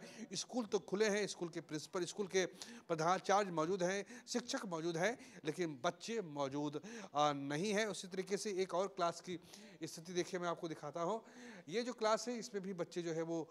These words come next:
नहीं आ रहे हैं, अ, पूरी क्लासरूम जो है खाली है। ये जो है यहाँ पे देखिए, ये बारह एक दो हज़ार चौबीस, यहाँ पे सातवीं क्लास के बच्चे बारह जनवरी को आए थे, उसके बाद बच्चों ने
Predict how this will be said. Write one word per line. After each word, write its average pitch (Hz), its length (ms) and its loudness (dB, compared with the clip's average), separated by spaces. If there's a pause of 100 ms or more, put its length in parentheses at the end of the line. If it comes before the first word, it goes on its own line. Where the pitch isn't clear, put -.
(300)
नहीं 151 360 0
आ 170 120 6
रहे 170 140 2
हैं, 185 220 -4 (280)
अ, 147 100 2
पूरी 175 280 -2
क्लासरूम 165 540 -2
जो 165 100 -2
है 165 120 -2
खाली 160 340 -4
है। - 460 -6 (180)
ये 233 220 2
जो 240 140 0
है 233 160 0
यहाँ 220 200 0
पे 214 80 -4
देखिए, 214 380 -6 (300)
ये 165 160 2
बारह 170 380 4
एक 190 300 -2
दो 165 200 -4
हज़ार 170 240 0 (100)
चौबीस, 175 380 4 (1080)
यहाँ 175 160 4
पे 226 120 -2
सातवीं 190 400 0
क्लास 202 240 -2
के 208 100 -8
बच्चे 196 260 -4
बारह 175 300 4
जनवरी 170 340 -4
को 175 120 -2
आए 170 160 4
थे, 170 220 -4 (360)
उसके 170 220 -8
बाद 175 140 4
बच्चों 156 380 -8
ने 160 180 -4